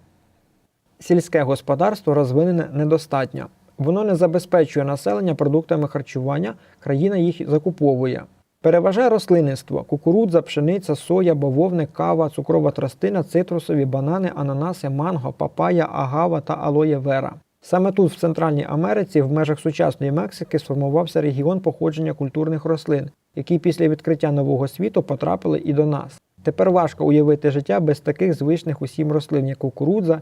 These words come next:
чорниця, артишок, перець чилі, стручкова квасоля, соняшник та картопля. Тваринництво має м'ясо вовняне спрямування. Тут розводять велику рогату худобу, овець, віслюків, коней та птицю.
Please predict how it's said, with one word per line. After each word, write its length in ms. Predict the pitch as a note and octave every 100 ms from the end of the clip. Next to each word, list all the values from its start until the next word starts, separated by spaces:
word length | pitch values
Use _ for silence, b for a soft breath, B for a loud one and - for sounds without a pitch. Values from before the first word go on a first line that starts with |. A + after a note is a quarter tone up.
| -
чорниця, 580 | C#3+ C#3 F3+ G3 E3+ D3
артишок, 680 | C#3+ - C3 - G3 F#3+ -
перець 320 | E3 D#3+ C#3
чилі, 440 | - - G#3+ F#3+ D3+
стручкова 520 | - D#3+ - F3 C#3
квасоля, 540 | C3 C#3+ C3+ F#3+ G3+ E3+
соняшник 500 | - E3+ F3 D3 D3
та 100 | D3+
картопля. 640 | D#3+ D#3 D3+ C3+ - - - _ -
Тваринництво 560 | D#3 G3+ C4 B3 F#3+
має 300 | F3 F3+ F#3
м'ясо 360 | E3 E3+ F#3 E3
вовняне 440 | C#3 E3 F3+ E3+
спрямування. 760 | D#3 - E3 D#3+ C#3 C#3 C3 C3+ -
Тут 200 | - A#3
розводять 480 | A3 E3 D#3 F#3 D#3+
велику 320 | D3+ F3 F3
рогату 340 | D#3 C#3+ D3 C3+
худобу, 520 | - C#3 G3 G#3+ F3+
овець, 500 | - C#3+ D3+ G3 -
віслюків, 600 | D3+ D3 D3 C3 - G#3
коней 380 | - - E3 F3+
та 140 | E3 D#3
птицю. 480 | - D3 C3+ -